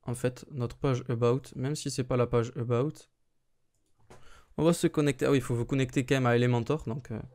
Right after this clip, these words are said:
moi, j'ai déjà un compte. Vous, vous aurez juste à créer un compte. Donc, vous créez votre compte, et cetera, et cetera. Vous n'avez pas besoin d'importer les réglages à chaque fois, du coup, de la page que vous importez. Et là, on voit bien que,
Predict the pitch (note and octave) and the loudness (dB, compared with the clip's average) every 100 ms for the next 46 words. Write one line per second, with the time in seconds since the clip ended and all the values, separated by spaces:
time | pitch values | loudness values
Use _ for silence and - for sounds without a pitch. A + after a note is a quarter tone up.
0 | _ - - _ B2 A#2+ A2+ A#2 A2+ B2 | _ -20 -20 _ 0 0 2 0 0 0
1 | A#2+ - - _ B2+ C3+ B2 A2+ A2+ A2 | -2 -4 -18 _ -2 0 0 -2 -2 -2
2 | - B2 - A#2 A2+ A#2+ C3 A2+ G#2+ A#2 | 0 0 0 0 2 2 2 2 0 -4
3 | A#2 C3 A2+ G#2+ - A#2+ A#2 - A#2+ A2+ | -4 -2 0 -2 -2 -4 -4 -6 -4 -2
4 | A2 - A#2 A2+ A#2 A#2+ A2+ A2+ G#2+ A#2 | -2 -4 -4 -2 2 2 2 -2 2 2
5 | A#2 A#2 A2+ A#2+ - B2+ B2+ A#2+ A2+ B2+ | 0 -2 -2 -4 -2 -2 0 0 2 0
6 | B2 A2 - - - B2 - - - - | -2 -4 -4 -4 -4 -4 -6 -20 -20 -20
7 | - - _ _ A#2 A2+ - - _ - | -20 -20 _ _ -10 -10 -12 -20 _ -6
8 | C3 B2 A#2 A#2+ A2+ - B2+ A#2+ A2 G#2 | 2 4 4 2 0 -2 -4 -2 -2 -4
9 | - B2+ C3 _ _ B2 B2 C#3+ C3+ B2 | -4 -4 -4 _ _ -2 0 0 0 2
10 | A#2 A#2 C3+ C3 | 2 2 -2 -4